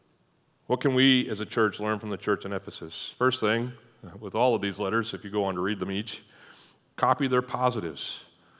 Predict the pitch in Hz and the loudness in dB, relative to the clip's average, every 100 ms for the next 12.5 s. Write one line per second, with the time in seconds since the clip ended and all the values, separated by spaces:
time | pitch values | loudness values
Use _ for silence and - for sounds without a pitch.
0 | _ _ _ - 117 107 135 139 139 - | _ _ _ -4 -2 2 2 2 -2 0
1 | 127 127 143 135 127 117 135 117 117 123 | 4 4 4 2 0 2 2 4 2 0
2 | 135 143 120 143 139 156 151 - - - | -2 -2 0 2 4 2 -2 -6 -10 -20
3 | - - - 131 139 175 156 151 151 151 | -20 -10 4 6 8 8 8 6 6 4
4 | 131 156 151 147 147 147 135 143 160 135 | 4 6 6 4 4 4 6 6 8 6
5 | 120 120 147 131 127 147 123 82 - - | 4 2 2 0 2 4 4 2 -10 -20
6 | - 101 101 110 110 107 101 90 85 - | -10 -6 -6 -6 -2 0 0 0 -2 -8
7 | - - _ _ _ _ _ - 98 135 | -8 -20 _ _ _ _ _ -8 0 2
8 | 127 110 127 - 135 117 95 120 110 - | 2 4 4 4 0 0 0 -2 0 0
9 | 117 110 110 - - - - - - 131 | 0 2 0 -2 -8 -12 -20 -14 -2 -2
10 | 113 110 110 - 110 107 107 101 92 104 | 2 2 2 0 -2 -2 -2 -6 -6 -4
11 | - 101 113 120 139 160 170 170 170 185 | -2 2 2 4 4 6 8 8 10 10
12 | 185 - - - | 10 6 -4 -6